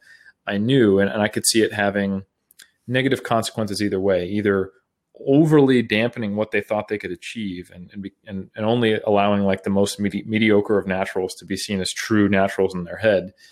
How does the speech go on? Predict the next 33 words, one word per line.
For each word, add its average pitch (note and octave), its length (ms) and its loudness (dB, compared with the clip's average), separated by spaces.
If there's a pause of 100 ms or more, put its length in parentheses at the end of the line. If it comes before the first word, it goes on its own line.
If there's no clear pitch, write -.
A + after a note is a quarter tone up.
(220)
and G2 160 0
limiting G#2 260 2
their G2 140 2
own F#2 100 -2
capacity, G2+ 720 -6 (340)
or, A2+ 560 4 (320)
you A2 120 -6
know, G2 400 -4 (180)
hearing A2+ 380 0
things G#2 460 -2
from, F#2+ 520 -4
from, F#2 380 -6
from F#2+ 180 -16
people G2 280 -8
who F#2 160 0
are C3 200 4
actually F#2 500 -4
claiming G2+ 340 -6
to F#2 60 -6
be F#2 100 -6
natural F#2 420 -8
and F2+ 80 -10
they're F2+ 100 -8
not, F#2 240 -6
and - 100 -12
thinking F#2+ 300 -8
they F#2 140 -6
can F2+ 140 -10
achieve F2+ 400 -6
something F2+ 340 -6
like, F2+ 460 -8 (500)
you F#2 140 -8
know, F2 260 -10